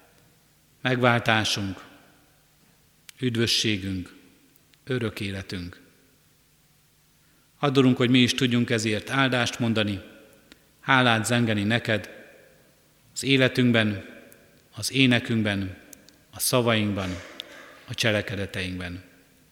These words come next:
Kérünk és könyörgünk, Urunk Istenünk,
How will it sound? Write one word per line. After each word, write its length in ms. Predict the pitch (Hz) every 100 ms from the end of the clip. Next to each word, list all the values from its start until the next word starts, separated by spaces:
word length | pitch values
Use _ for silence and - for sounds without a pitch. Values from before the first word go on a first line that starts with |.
| _ _ _ _ _ - - _ -
Kérünk 340 | 131 120 117
és 140 | 113
könyörgünk, 520 | - 127 117 104 107 127
Urunk 240 | 117 101
Istenünk, 520 | 123 - 113 104 98